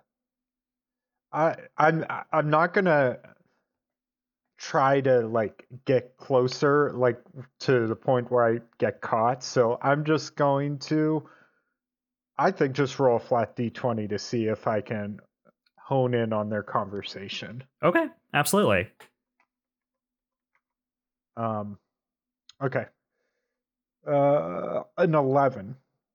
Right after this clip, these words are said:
Speaker 2: Okay. Well, uh, with that, uh, you hear they're talking about the fact that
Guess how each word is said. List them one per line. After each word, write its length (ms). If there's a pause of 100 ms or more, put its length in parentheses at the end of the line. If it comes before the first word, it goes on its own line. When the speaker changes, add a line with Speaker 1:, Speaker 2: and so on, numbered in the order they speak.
Speaker 2:
Okay. 460 (800)
Well, 580
uh, 300
with 240
that, 600 (100)
uh, 140
you 280
hear 560 (400)
they're 220
talking 720
about 640
the 100
fact 640 (360)
that 420